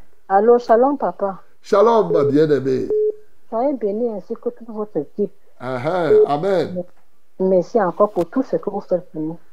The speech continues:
Speaker 2: Que Dieu soit loué.
Speaker 1: C'est Yvonne d'Acacia.
Speaker 2: Yvonne.
Speaker 1: Oui, papa.
Speaker 2: Ok, nous t'écoutons, Yvonne.
Speaker 1: J'ai le, j'ai les prières et la, le témoignage, mais pour d'abord commencer par le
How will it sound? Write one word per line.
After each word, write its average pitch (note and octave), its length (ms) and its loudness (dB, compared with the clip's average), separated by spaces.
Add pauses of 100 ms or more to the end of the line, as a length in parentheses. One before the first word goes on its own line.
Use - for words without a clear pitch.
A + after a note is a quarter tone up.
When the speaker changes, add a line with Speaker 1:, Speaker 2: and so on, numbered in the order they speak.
Speaker 2:
Que - 220 4
Dieu F#3+ 160 6
soit E3 260 2
loué. C#3 420 2 (520)
Speaker 1:
C'est A3 140 2
Yvonne A3+ 320 8
d'Acacia. G3 720 2 (580)
Speaker 2:
Yvonne. D#3 480 2 (640)
Speaker 1:
Oui, G#3 140 -2
papa. D#3 440 -4 (120)
Speaker 2:
Ok, C#3+ 280 6
nous D3 240 0
t'écoutons, C#3+ 520 4
Yvonne. A3 500 2 (160)
Speaker 1:
J'ai G3+ 100 -2
le, - 20 -8
j'ai A3 80 0
les F3+ 60 2
prières F#3+ 500 2
et F#3 200 2
la, D#3+ 280 0 (100)
le F#3+ 320 2
témoignage, F#3 600 0
mais F#3 240 -4
pour - 140 -12
d'abord G#3+ 280 2
commencer E3+ 360 -2
par G3+ 160 2
le F#3 340 -8